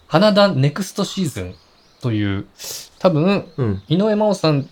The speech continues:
Speaker 1: とか松潤じゃない、
Speaker 2: うん。
Speaker 1: 次の世代の花より団子なんじゃないかなと今
Speaker 2: わかった。
Speaker 1: 私は思っておりますけども。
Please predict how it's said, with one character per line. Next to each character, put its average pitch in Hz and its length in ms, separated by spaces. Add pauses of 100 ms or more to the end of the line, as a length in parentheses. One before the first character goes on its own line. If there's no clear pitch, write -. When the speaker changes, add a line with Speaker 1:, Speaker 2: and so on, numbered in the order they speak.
(200)
Speaker 1:
と 131 80
か 123 340
松 135 240
潤 131 140
じ 113 60
ゃ 113 40
な 147 140
い、 135 300
Speaker 2:
う 139 80
ん。 104 240
Speaker 1:
次 185 300
の 170 320
世 139 160
代 123 180
の 147 340 (300)
花 135 220
よ 127 60
り 110 100
団 113 180
子 113 240 (420)
な 113 140
ん 110 40
じ 107 60
ゃ 107 40
な 120 80
い 127 40
か - 120
な 185 100
と 156 100
今 123 140
Speaker 2:
わ 110 100
か 120 60
っ 117 40
た。 - 40
Speaker 1:
私 127 60
は 113 120
思 123 120
っ - 60
て - 80
お 101 40
り 95 60
ま 101 100
す - 80
け 98 80
ど 95 80
も。 131 300